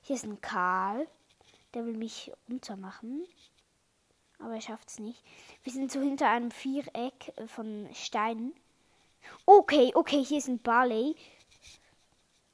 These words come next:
Was? Der hat mich gekillt. Ja, komm, er hatte auch zwölf, äh, Cubes. Ja, war eine gute Map. Hab mal geliked. Weiter geht es. Wir können in der nächsten auch noch mal eine Megabox von zwölftausend öffnen.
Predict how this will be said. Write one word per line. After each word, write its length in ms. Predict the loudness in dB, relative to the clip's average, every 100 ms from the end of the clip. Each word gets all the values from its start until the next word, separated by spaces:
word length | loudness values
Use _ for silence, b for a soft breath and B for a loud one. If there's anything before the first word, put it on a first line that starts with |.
| B B
Was? 260 | 6 6 4
Der 120 | 0
hat 100 | 0
mich 140 | -2
gekillt. 440 | -6 -2 0 0 -4 b b b
Ja, 260 | 4 4
komm, 400 | 4 -2 -6 -8 -8
er 160 | -6 -4
hatte 300 | -2 -2 -4
auch 100 | -6
zwölf, 680 | -14 -8 -4 -4 -4 -10 -10
äh, 280 | -10 -10 -10
Cubes. 680 | -12 -14 -14 -14 -14 -14 B B B B B B B B B
Ja, 240 | 0 2 2 -2 -4
war 80 |
eine 180 | -2 -2
gute 260 | -2 -2 -2
Map. 480 | -4 -4 -6 -6 -6
Hab 120 | -6 -8 -18
mal 320 | -12 -8 -8 -8
geliked. 840 | -6 -6 -4 -4 -4 -8 -14 -14 B B B B B B B B
Weiter 260 | -4 -2 0
geht 240 | 2 2
es. 360 | 2 2 -2 -10 _ _ _ _ _ _ _ _ _ _ B B B B
Wir 100 | -2
können 300 | 2 4 4
in 120 | 4
der 100 | 2
nächsten 460 | 2 4 2 2 2
auch 300 | 2 2 0
noch 240 | -2 -2
mal 220 | 0 2 4
eine 100 | 4
Megabox 520 | 4 2 2 -2 -2
von 180 | -4 -4
zwölftausend 920 | -2 -2 -2 -2 -2 -2 -6 -10 -12 -10
öffnen. 540 | -10 -8 -6 -4 -4